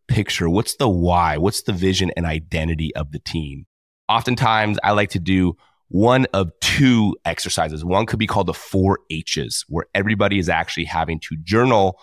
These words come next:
on what is their hope, what is their hero, what is their history, and also what is a heartbreak that they've experienced. And it gets everybody opening up to share more about themselves and actually what they're striving for. Or another one is a cool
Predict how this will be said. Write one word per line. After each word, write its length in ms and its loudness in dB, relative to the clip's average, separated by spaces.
on 140 -2
what 120 -2
is 180 -4
their 160 -6
hope, 380 -2
what 200 0
is 180 -2
their 220 -4
hero, 680 0
what 200 -2
is 200 -2
their 160 -2
history, 680 -2
and 120 -4
also 380 -2
what 180 -4
is 100 -2
a 40 -6
heartbreak 640 -8
that 120 -14
they've 260 -8
experienced. 760 -4
And 100 -4
it 100 -6
gets 280 -4
everybody 500 -4
opening 680 -8
up 260 -4
to 80 -2
share 360 0
more 200 2
about 180 2
themselves 320 -2
and 60 0
actually 240 -4
what 100 0
they're 120 -2
striving 340 -4
for. 340 -4
Or 120 4
another 280 4
one 320 2
is 260 -2
a 40 -8
cool 320 0